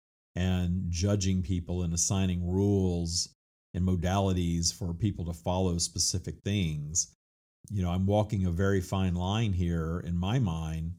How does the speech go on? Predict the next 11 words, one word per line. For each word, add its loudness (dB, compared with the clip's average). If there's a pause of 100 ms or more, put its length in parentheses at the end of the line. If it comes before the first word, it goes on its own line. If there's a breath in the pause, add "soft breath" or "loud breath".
(200)
of -8
sharing 0
the 0
stream's -2
message, -2
which -4
is -4
very 2
non-judgmental, -2
very 4
non-dogmatic, -4